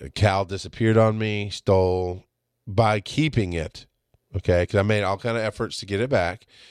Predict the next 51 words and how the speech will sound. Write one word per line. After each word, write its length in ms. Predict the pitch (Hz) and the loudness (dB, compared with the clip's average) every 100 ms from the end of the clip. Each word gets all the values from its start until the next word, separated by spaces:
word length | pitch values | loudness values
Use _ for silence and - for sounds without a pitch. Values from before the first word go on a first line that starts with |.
| _ | _
He 100 | - | 0
didn't, 160 | 117 131 | 0 0
like, 300 | 113 107 - | -2 -4 -6
just 160 | 98 - | -10 -6
steal 320 | 110 117 107 | -2 -2 -2
and 80 | 85 | -6
disappear. 260 | - - | -10 -4
I 100 | 113 | -2
don't 100 | 117 | -2
know, 100 | 101 | -2
maybe 220 | 107 110 | -2 0
he 60 | 131 | 2
did. 380 | 139 127 80 - _ _ _ - | 2 2 -2 -12 _ _ _ -10
I 260 | 95 95 | -4 -2
have 100 | 104 | 0
a 60 | 98 | 0
lot 200 | 101 104 | 2 0
of 100 | 95 | 2
thoughts 260 | 110 101 | 0 0
about 340 | 90 87 82 - - - _ _ | -2 -4 -4 -6 -16 -20 _ _
his 240 | 104 90 | -2 2
life, 320 | 92 87 82 | 2 2 0
but 140 | - 98 | -2 -2
it 200 | 87 - | -4 -2
all 200 | 101 98 | 0 0
comes 300 | - 98 92 | 0 0 0
down 120 | 90 | 0
to 60 | |
my 160 | 85 82 | 0 -4
choices. 480 | - 85 76 58 - _ - _ - | -2 -4 -4 -10 -16 _ -20 _ 0
But 80 | 120 | 2
he 60 | |
basically 320 | 113 123 127 113 | 4 2 0 0
took 320 | 123 113 - | 2 2 0
a 40 | |
thousand 300 | 101 98 98 | 0 0 0
dollars 320 | 92 92 98 | -2 -2 -2
worth 120 | 98 107 | -2 -4
of 100 | 113 | -4
gear 240 | 80 82 | -2 -2
from 240 | - 82 | -2 -2
me, 280 | 80 104 98 | 0 -2 -2
you 100 | 87 | -2
know, 200 | 82 82 | -2 -2
a 140 | - 80 | -4 -6
good 340 | 87 90 95 - _ | -4 -4 -6 -20 _
electric 380 | 101 92 90 95 | -2 0 0 -2
guitar, 420 | 107 - 95 98 | -6 -2 2 2
pedals, 560 | 92 82 85 85 92 - - _ _ | 2 0 2 2 0 -4 -14 _ _
the 160 | 90 78 | -6 -2
amp 440 | 92 90 90 - | -2 -2 -4 -8